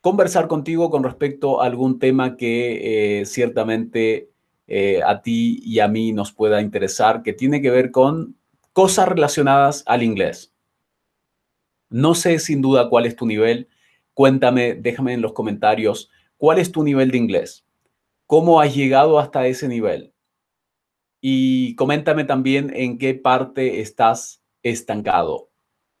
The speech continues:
Porque normalmente, y algo que me pasó, y eso es lo que quería compartir contigo hoy día,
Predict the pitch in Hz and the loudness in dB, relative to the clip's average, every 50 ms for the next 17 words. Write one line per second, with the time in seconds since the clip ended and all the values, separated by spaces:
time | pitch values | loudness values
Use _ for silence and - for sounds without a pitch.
0 | _ _ _ - 123 117 117 - 135 127 123 135 143 143 151 160 165 165 156 156 | _ _ _ 0 0 0 0 0 0 2 2 2 2 2 2 2 2 0 0 0
1 | 165 165 147 127 120 127 127 135 131 131 131 135 127 120 - 117 120 - 135 123 | 0 -2 0 2 2 2 2 2 0 0 2 0 0 0 0 -2 -4 0 0 0
2 | 127 120 110 117 117 - 127 120 117 113 104 104 107 107 110 110 110 104 101 110 | 0 0 -2 -4 -4 -2 -2 -2 -2 -4 -6 -6 -6 -2 -2 -2 -2 -2 -4 -4
3 | 104 113 110 107 113 104 104 - 110 101 101 101 101 113 117 113 110 113 120 | -6 -6 -6 -6 -6 -6 -4 -4 -2 -2 -2 -2 0 0 2 2 2 0 -2